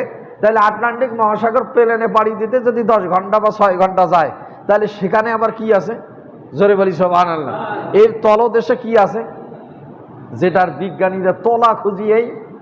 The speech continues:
পায় নাই। তাহলে আপনি পৃথিবীতে যদি এই, আবার এমন কিছু দেশ আছে, এখনো পৃথিবীতে এমন কিছু জঙ্গল আছে, যেগুলো মানুষ সেখানে ঢুকতেই পারে না। যা আজকে ব্রাজিলের আমাজন জঙ্গল,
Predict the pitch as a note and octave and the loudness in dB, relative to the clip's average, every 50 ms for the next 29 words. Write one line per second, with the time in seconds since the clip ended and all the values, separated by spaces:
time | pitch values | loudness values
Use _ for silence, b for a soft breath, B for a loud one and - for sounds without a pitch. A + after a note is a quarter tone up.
0 | - - - - - D#3+ D#3 D3+ C#3+ C3+ C3 A2+ G2 - - - - - - - | -20 -20 -18 -6 -2 -2 -2 -2 -4 -8 -10 -12 -12 -16 -18 -20 -20 -20 -20 -20
1 | - - - - - - - - - E3 E3+ F3+ F3 E3+ E3+ - G3+ F#3+ - - | -20 -20 -20 -20 -20 -20 -10 -2 0 2 4 4 2 2 0 -2 -6 -8 -6 -4
2 | G3 G3+ - - A#3+ A3+ A3+ A3+ G#3 A3 G3+ F#3 G3+ F3 F#3+ G3 F#3+ F#3+ - - | -4 -6 -2 -2 -4 -2 -2 -2 0 0 2 2 0 2 2 -2 -2 -4 -2 0
3 | F3 F#3+ G3+ F#3+ F#3+ G#3 G#3+ B3+ B3 A#3+ A3+ A3 A#3+ C4 C4 G#3 - A#3+ - A#3 | 2 4 4 4 4 2 2 0 0 0 -2 -2 -2 -4 -6 -4 -4 -2 0 0
4 | F#3+ D#3+ G3+ G3+ G3 - F3+ D#3 - D#3 E3 F3+ - - - - - - - - | 0 2 0 0 2 0 -2 -2 -2 -4 -6 -8 -8 -12 -18 -20 -20 -20 -20 -8
5 | - - F#3+ G3 - A#3+ A#3 A3+ - - A#3 F#3+ - A#3 G#3 G#3+ G#3+ F#3+ A3 F#3+ | -2 0 0 0 0 -2 -4 -4 -4 -4 -6 -4 -4 -2 0 0 2 2 2 2
6 | F#3 F#3+ G#3 G3+ F#3+ - G#3 F3+ F3+ F3+ D#3+ E3 D#3+ D#3 E3 E3 F3+ G3 G3 G3 | 0 0 -4 -6 -6 -6 -6 -4 -4 -2 -2 -2 -2 0 2 2 2 4 4 2
7 | F#3+ - F3+ G3 G3 - - - B B B B B - C#3+ C#3+ A3+ B3 A3 C4 | 0 0 -4 -10 -12 -12 -16 -20 B B B B B -12 -4 -2 -2 2 2 2
8 | C4 B3+ B3 A#3 A#3 A#3+ B3 - - - B3 A3 B3 A#3+ A#3 F#3+ G3+ A#3 - - | 2 2 0 0 -2 -2 -4 -6 -6 -6 -4 -2 -2 -2 0 0 0 -2 -2 -2
9 | - A#3+ G#3+ F3+ G3 F#3 F3 D#3+ C#3+ A2 - - - - - - - - - - | -2 -2 -2 -2 -2 -2 -2 -4 -6 -10 -14 -16 -20 -20 -20 -20 -20 -20 -18 -6
10 | C#3 D#3+ G#3+ A3 G#3+ A3 A3+ G#3+ F#3+ G3 G#3+ G#3+ G#3+ G3 A3 A#3+ A3+ A#3 A3+ A3 | 0 2 4 4 4 2 0 -2 2 4 4 4 4 2 0 0 0 0 0 0
11 | G#3+ G#3+ A3+ A3+ A3+ G#3+ A3+ G#3+ G3 G#3 G3+ G3+ G#3 G#3+ G#3 F#3+ | 0 0 0 0 0 -2 -2 -2 0 0 0 2 2 2 2 2